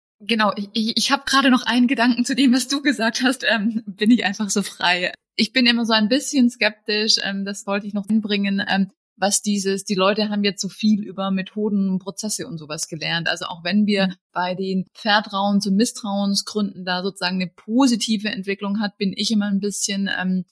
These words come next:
Speaker 1: pessimistisch oder vorsichtig vielleicht an der Stelle. Es hat jetzt wirklich was mit einem großen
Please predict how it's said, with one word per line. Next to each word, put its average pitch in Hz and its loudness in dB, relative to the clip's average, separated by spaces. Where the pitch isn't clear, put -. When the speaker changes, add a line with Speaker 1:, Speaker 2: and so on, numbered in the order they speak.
Speaker 1:
pessimistisch 214 2
oder 180 -4
vorsichtig 214 -4
vielleicht 185 -4
an 190 -8
der 185 -6
Stelle. 196 0
Es - -8
hat 202 -8
jetzt 185 -10
wirklich 196 -6
was 185 -6
mit 185 -20
einem 185 -4
großen 185 -8